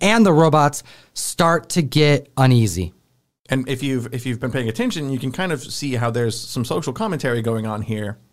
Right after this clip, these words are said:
Speaker 2: in terms of all kinds of different real world issues, like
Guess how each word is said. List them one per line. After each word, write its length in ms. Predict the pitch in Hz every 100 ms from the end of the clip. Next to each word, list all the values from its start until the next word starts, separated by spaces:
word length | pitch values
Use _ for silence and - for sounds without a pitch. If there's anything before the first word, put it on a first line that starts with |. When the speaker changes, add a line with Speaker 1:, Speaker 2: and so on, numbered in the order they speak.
| _ _ _ _
Speaker 2:
in 120 | 123
terms 280 | 113 123 117
of 220 | 120 110 -
all 160 | 127 139
kinds 240 | 135 120
of 100 | 110
different 400 | 123 113 113 107 -
real 440 | 113 120 123 110
world 440 | 107 117 113 101 -
issues, 440 | 110 113 98 95
like 300 | 98 92 -